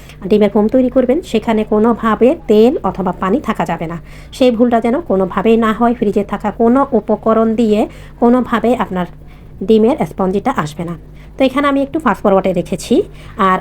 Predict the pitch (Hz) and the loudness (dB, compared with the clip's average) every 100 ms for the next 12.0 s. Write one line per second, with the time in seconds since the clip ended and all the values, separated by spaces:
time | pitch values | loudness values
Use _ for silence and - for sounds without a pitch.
0 | - 202 - 269 233 208 226 226 247 190 | -2 -4 0 0 2 0 0 2 2 0
1 | - 214 214 208 214 214 214 190 196 214 | -2 0 0 0 -2 -2 -2 -2 -2 -2
2 | 202 208 - 214 202 208 208 214 202 208 | -4 -4 -2 2 2 2 -2 -2 -2 -2
3 | 254 190 - 294 - 190 196 180 - 175 | -2 -4 -6 -6 -4 -4 -4 -6 -6 -8
4 | - - - - 254 320 370 - - 262 | -8 -20 -8 2 4 6 2 -2 -4 0
5 | 262 262 233 269 - 202 196 277 302 214 | 0 0 -2 -2 -4 -4 -4 -4 -4 -4
6 | 185 170 - 170 - 226 240 254 254 277 | -6 -8 -8 -10 -2 0 2 2 -2 -4
7 | 330 202 190 - 254 269 269 262 370 - | -4 -2 -4 -2 -2 0 -2 -2 -2 -6
8 | 311 349 - 214 190 180 180 - 175 - | -6 -6 0 2 2 0 -6 -8 -10 -10
9 | - - - - 320 311 277 311 262 294 | -20 -20 -8 -2 -2 -2 -2 0 0 -4
10 | 294 214 214 220 254 247 247 196 - 196 | -2 -2 -2 -2 -2 0 2 0 0 -2
11 | 180 180 170 - - - 190 277 277 294 | -2 -2 -6 -10 -18 -10 -4 -2 0 -2